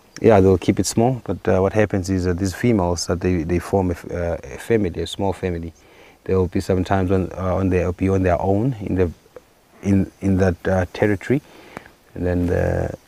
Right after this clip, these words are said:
the males will also wander on their own, marking his territory, protecting those females. And then, yeah, you, you, they will join together at, at times, and they, they just like spending time together.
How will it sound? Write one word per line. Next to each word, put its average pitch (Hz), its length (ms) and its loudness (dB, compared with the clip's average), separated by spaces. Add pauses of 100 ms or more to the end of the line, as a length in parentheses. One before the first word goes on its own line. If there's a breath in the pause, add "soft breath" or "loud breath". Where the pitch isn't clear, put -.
(220)
the 87 140 2
males 92 300 4
will 87 80 4
also 90 600 2 (640 loud breath)
wander 90 300 4
on 87 140 2
their 87 220 2
own, 85 380 -2 (1080)
marking 90 380 -2
his 82 100 -4
territory, 92 440 0
protecting 85 460 -2
those 90 140 0
females. 101 560 0 (880 soft breath)
And 95 120 -12
then, - 120 -4
yeah, 113 240 4
you, 95 220 0
you, - 380 -4 (600)
they 104 120 2
will 101 140 8
join 107 300 6
together 92 420 4
at, 87 260 0 (680)
at 87 140 -6
times, 127 500 0 (120)
and 87 220 -4
they, 85 180 -2
they - 160 -6
just - 260 2
like 110 380 6
spending 98 360 2
time 92 300 0
together. 87 420 0